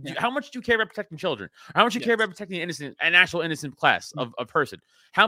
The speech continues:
Speaker 2: Mm.
Speaker 1: much do you really care about it? 'Cause I care about it so much where I'll actually fucking die on this hill. I'll actually fu-, physically fight somebody over it.
Speaker 2: Mm-hmm.
Speaker 1: I'll, I'll, I'll, I'll go to j-, I'll go to prison.
Speaker 2: Yeah.
Speaker 1: Uh, what's your, what's your hill to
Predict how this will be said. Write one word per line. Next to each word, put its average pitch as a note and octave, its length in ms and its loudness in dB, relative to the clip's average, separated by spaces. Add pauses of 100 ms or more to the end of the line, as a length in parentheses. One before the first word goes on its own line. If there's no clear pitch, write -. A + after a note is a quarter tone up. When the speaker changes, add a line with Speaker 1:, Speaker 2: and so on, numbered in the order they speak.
Speaker 2:
Mm. A#3 40 -2
Speaker 1:
much D3 100 -8
do G3 60 -10
you F3 80 -10
really F3+ 200 -2
care E3+ 180 -2
about G#2 180 0
it? F#2+ 80 -10 (180)
'Cause F3+ 100 -4
I G3+ 80 4
care G#3+ 180 0
about F3+ 240 2
it C#3 40 -14
so E3 140 -4
much D#3 180 -6
where C#3 120 0
I'll D3+ 160 2
actually D#3 320 0
fucking C3+ 480 -4 (240)
die D3 240 8
on C#3+ 100 0
this C3+ 160 -4
hill. C#3+ 160 2
I'll B2+ 180 2
actually D#3+ 320 -2 (140)
fu-, F3 140 -2 (100)
physically C#4 320 -4
fight G#3+ 240 2
somebody B2+ 300 -2
over G#2 180 -4
it. F2+ 160 -8
Speaker 2:
Mm-hmm. E3+ 260 -2
Speaker 1:
I'll, G3+ 200 2
I'll, F#3+ 140 -4 (120)
I'll, F#3+ 100 -4 (120)
I'll G#3+ 80 2
go G3+ 120 0
to A#3 80 0
j-, D3+ 120 -8
I'll E3+ 100 -2
go G#3 80 -4
to B3+ 60 -2
prison. E3+ 320 -6 (500)
Speaker 2:
Yeah. A3 80 -8 (140)
Speaker 1:
Uh, F3+ 60 -2
what's G#3 400 -2
your, F#3 200 0
what's E3+ 340 -6
your G3+ 100 -2
hill C#3+ 140 -4
to G2+ 80 -12